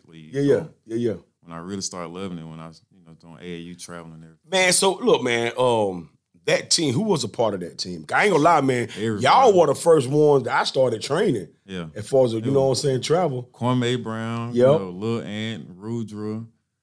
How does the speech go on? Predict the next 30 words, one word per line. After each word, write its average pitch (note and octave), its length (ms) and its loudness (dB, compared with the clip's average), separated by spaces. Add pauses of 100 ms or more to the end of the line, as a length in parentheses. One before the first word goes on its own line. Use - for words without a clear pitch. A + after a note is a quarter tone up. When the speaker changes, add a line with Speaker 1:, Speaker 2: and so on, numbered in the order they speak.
(180)
Speaker 1:
You G#2+ 120 -20
had G2 140 -6
a F2 40 -4
lot G2 220 -2
of F2 220 -8 (200)
D G#2+ 220 -6
Gates, G#2+ 600 -4
had F#2+ 80 -20
a E2+ 60 -20
lot G2 160 -10
of G2 80 -12
people F2 240 -20
on E2+ 80 -18
that E2 80 -16
Speaker 2:
Y'all - 220 -10
Speaker 1:
team. E2 80 -12
Speaker 2:
did, A#2+ 340 -6
man. G#2 140 -6
Y'all A#2+ 180 2
had F#2+ 160 -2
a F2 60 -10
squad, G#2 480 -2
though, D#2+ 120 -12
for - 140 -20
real, F#2+ 260 -4
for E2+ 120 -16
real, D#2+ 260 -12
for D#2+ 120 -20
real. F#2 340 -8 (400)
So, C#3+ 160 -2